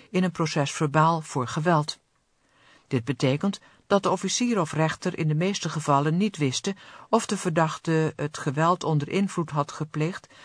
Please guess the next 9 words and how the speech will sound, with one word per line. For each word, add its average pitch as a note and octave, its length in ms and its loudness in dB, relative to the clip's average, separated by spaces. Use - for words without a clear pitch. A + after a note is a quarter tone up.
en G#3+ 120 0
zij A3 200 4
hun G3 100 2
strafeis F3 680 0
en D3 180 0
vonnis C#3+ 400 0
niet F#3 220 -2
konden D#3 340 0
toespitsen E3+ 680 0